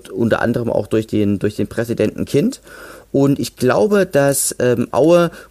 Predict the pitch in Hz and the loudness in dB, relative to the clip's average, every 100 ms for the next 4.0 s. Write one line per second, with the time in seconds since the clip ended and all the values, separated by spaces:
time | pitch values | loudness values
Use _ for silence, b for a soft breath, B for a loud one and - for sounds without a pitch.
0 | - 190 240 254 151 123 117 113 175 170 | -4 -2 0 0 2 2 4 4 0 -2
1 | 139 139 143 - 127 120 - - 110 113 | -4 0 -2 -2 -2 -2 -2 0 2 2
2 | 113 120 143 160 160 110 113 139 180 175 | 2 2 2 2 0 0 0 0 0 -2
3 | 160 117 101 120 120 175 101 69 67 | -2 -2 -2 -2 -2 -4 -4 -4 -6